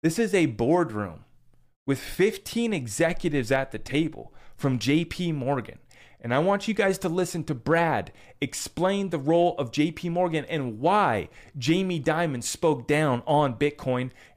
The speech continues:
and the cryptocurrency space overall. At the same time, he sends fifteen executives over to meet with Ripple in, in Brad's office.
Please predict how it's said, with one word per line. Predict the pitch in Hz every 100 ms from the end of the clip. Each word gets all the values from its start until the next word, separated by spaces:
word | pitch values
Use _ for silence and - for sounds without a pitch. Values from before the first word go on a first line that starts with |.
| -
and | 143
the | 131
cryptocurrency | - 151 131 139 127 123
space | - 127 117 -
overall. | 139 120 117 156 139 104 - - - -
At | 156 156
the | 160
same | - - 233 247 226
time, | - 247 262 240 123 117 117 - -
he | 202
sends | - 220 190
fifteen | - - 254 247 - - 247 247
executives | 190 120 - 208 233 - 151 135 180
over | 214 160 123 98 - - _ _ _ -
to | 185
meet | 175 190 160
with | 151 -
Ripple | 147 135 95 - _ _ - -
in, | 170 160
in | 156
Brad's | 127 160 160 151
office. | 190 123 - - - -